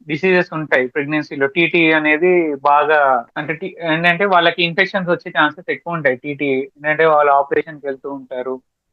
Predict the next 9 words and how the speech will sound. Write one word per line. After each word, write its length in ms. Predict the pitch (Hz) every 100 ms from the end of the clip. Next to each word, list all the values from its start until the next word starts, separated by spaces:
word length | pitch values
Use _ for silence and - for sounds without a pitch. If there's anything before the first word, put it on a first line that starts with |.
| _
లేకుంటే 500 | 151 147 143 156 156 - _ _
easy 400 | 160 160 156 165
prone 480 | 151 - 160 156 160
to 340 | 147 160 147 143
tetanus 340 | 143 147 151 - _ _ -
ఇన్ఫెక్షన్స్ 600 | 139 156 143 156 147 143
ఉంటాయి. 300 | 135 147 139
కాబట్టి 440 | 131 135 131 180
ఏంటంటే 460 | 196 160 160 165